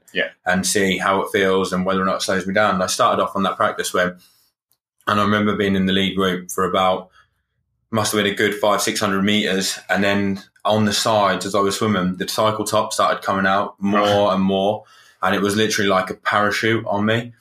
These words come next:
Speaker 2: So more pe-, people kept coming past me. And in the end, I, like, I, for the last half, I kind of just cruised in.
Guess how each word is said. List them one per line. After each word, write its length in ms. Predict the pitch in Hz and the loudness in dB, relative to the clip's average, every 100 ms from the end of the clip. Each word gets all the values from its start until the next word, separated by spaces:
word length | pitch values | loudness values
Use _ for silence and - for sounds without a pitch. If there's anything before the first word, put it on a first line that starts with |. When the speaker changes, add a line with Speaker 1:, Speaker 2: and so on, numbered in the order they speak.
| - - - _ | -20 -20 -20 _
Speaker 2:
So 180 | - 98 | -2 2
more 280 | 104 117 110 | 4 2 2
pe-, 140 | 110 107 | 0 -2
people 260 | - 120 110 | -2 -2 -2
kept 200 | 110 107 | -2 -2
coming 180 | 107 101 | -2 -2
past 300 | 104 110 - | 2 2 2
me. 80 | 92 | 0
And 80 | 90 | 0
in 100 | 95 | 2
the 100 | 95 | 2
end, 280 | 92 90 90 - _ - | 2 0 -4 -8 _ -4
I, 80 | 92 | 0
like, 300 | 95 92 90 - | 2 2 -2 -2
I, 260 | 92 92 90 - | 0 0 -4 -10
for 120 | 104 | -4
the 100 | 98 | 0
last 260 | 101 92 98 | 2 2 2
half, 260 | 90 82 | 2 2
I 80 | 87 | -2
kind 240 | 87 92 90 | 0 -2 -2
of 60 | |
just 180 | - - | -4 -6
cruised 300 | 107 98 92 | -2 -2 0
in. 260 | 107 90 | 0 0